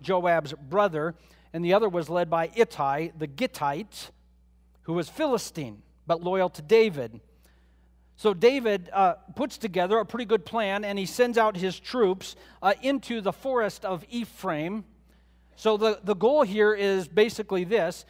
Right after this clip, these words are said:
He is going to dispatch his troop in three contingents to try and divide Absalom's forces. Not only that, David, because he is setting the place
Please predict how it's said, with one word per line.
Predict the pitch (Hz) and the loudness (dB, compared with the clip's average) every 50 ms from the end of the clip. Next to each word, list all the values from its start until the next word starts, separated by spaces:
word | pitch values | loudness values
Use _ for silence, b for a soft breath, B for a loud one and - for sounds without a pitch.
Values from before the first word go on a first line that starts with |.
| b b b | b b b
He | b 196 208 | b -2 -2
is | 190 170 | -2 -2
going | 220 226 233 226 | -4 -4 -4 -4
to | 180 208 | -4 -6
dispatch | 190 175 262 269 - - 247 233 226 - | -4 -4 -6 -6 -6 -4 -4 -4 -2 -2
his | - 220 175 | -6 -8 -8
troop | - - - 233 233 202 214 | -8 -8 -6 -6 -4 -2 -4
in | 196 180 | -4 -4
three | - - 247 247 | -4 -4 -4 -4
contingents | - - 190 185 156 - - 240 254 214 151 151 165 175 - - | -4 -4 -8 -8 -6 -4 -2 -2 -2 -2 -2 -2 -4 -4 -4 -10
to | - 196 | -14 -14
try | 170 - 208 214 208 | -8 -4 -2 0 0
and | 202 190 160 | -2 0 0
divide | 175 170 147 190 202 220 220 214 202 202 | -2 2 4 4 4 6 4 4 2 0
Absalom's | - 196 220 226 214 - - 220 196 185 165 156 147 - | 2 4 4 4 4 2 -2 0 0 0 0 -2 -4 -6
forces. | - - _ - - 165 156 143 - - 165 175 196 233 208 - B B B B B B B B B | -12 -16 _ -8 -6 -4 -4 -6 -6 -6 -4 -2 -2 -2 -4 -8 B B B B B B B B B
Not | - 208 240 277 | -6 -4 -2 -2
only | 285 277 269 240 208 | -2 -2 -2 -2 0
that, | 185 247 254 233 190 | 2 2 0 2 0
David, | 185 214 240 254 262 233 220 214 190 | 0 0 0 2 2 2 2 2 0
because | 190 196 - - 196 180 - | -6 -6 -4 -4 -4 -4 -4
he | - 247 254 240 214 | -6 -8 -4 -2 -2
is | 202 175 | -4 -4
setting | - - 220 226 214 220 208 196 | -4 -6 -6 -4 -4 -2 -4 -4
the | 180 | -6
place | 156 - - 226 214 202 - - | -6 -4 -2 -2 -2 -2 -4 -10